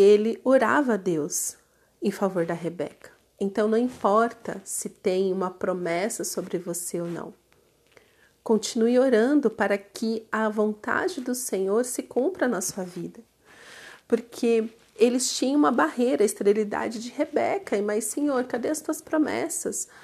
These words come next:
As promessas do Senhor são muito maiores do que as adversidades que a gente sofre.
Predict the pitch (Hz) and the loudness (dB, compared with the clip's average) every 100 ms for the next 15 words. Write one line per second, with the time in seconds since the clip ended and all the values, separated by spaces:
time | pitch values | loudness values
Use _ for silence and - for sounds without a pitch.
0 | - 214 - 247 240 208 247 294 247 247 | -4 -2 0 -2 0 0 -2 -2 -4 -4
1 | 226 - 185 185 208 220 - 220 214 214 | -6 -4 -2 0 0 -2 -4 -6 -4 -2
2 | 226 294 294 247 202 170 175 220 214 196 | 0 -2 -2 -4 -2 -2 0 0 -2 -6
3 | - 202 220 220 220 214 220 220 220 202 | -6 -6 -2 -2 0 0 0 0 0 -4
4 | 180 - - - 214 196 185 - - - | -4 -4 -4 -2 -2 -2 -4 -6 -8 -8
5 | - - - | -8 -14 -20